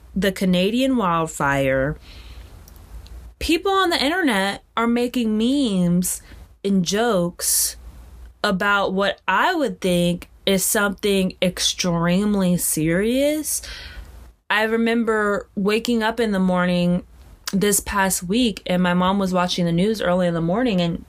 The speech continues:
she was just frozen in front of the T V and was like, "I can't believe this is happening. Like, we've never seen," like, in New York, you guys, it was completely orange.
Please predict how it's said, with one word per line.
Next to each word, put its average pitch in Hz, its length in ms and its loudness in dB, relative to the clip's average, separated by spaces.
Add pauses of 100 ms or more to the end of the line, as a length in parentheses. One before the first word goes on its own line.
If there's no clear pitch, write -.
she - 260 0
was 208 220 2
just - 380 -2 (200)
frozen 214 640 0
in 180 100 0
front 190 240 0
of 190 60 2
the 180 100 2
T 190 280 0
V 190 440 2 (240)
and 202 140 -2
was 196 180 -2
like, 180 300 0 (680)
"I 190 80 0
can't 208 320 0
believe 190 320 2
this 170 220 0
is - 120 -4
happening. 160 480 2
Like, 143 280 0
we've 180 420 0
never 175 500 2
seen," 175 560 0
like, 170 160 -2
in 190 160 2
New 208 100 0
York, 190 420 0
you 240 100 -2
guys, 247 460 0 (280)
it 196 120 -2
was 220 220 0
completely 185 760 0
orange. - 1160 -2